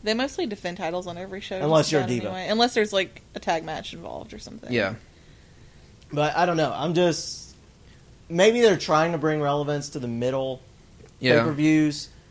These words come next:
Speaker 2: and I had a theory, I think, off air, of they're just gonna bring a legend back each month now and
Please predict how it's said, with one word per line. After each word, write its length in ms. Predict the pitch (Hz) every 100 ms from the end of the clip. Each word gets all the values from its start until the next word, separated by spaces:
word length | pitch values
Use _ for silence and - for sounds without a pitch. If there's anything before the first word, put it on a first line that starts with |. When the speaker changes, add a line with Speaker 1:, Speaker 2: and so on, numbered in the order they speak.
| -
Speaker 2:
and 360 | 127 117 117 -
I 340 | 127 123 117 104 - 127
had 180 | 123
a 40 | 113
theory, 420 | 135 120 113 110 -
I 80 | 117
think, 220 | 123 113 113
off 220 | 117 117
air, 340 | 120 120 120 - - - -
of 140 | 113
they're 140 | 113 110
just 220 | 120 -
gonna 140 | 123
bring 240 | 110 120 120
a 40 |
legend 440 | 117 120 113 120 120
back 240 | 123 120 - -
each 220 | 123 113
month 260 | 120 123 131
now 360 | 127 123 120
and 160 | 113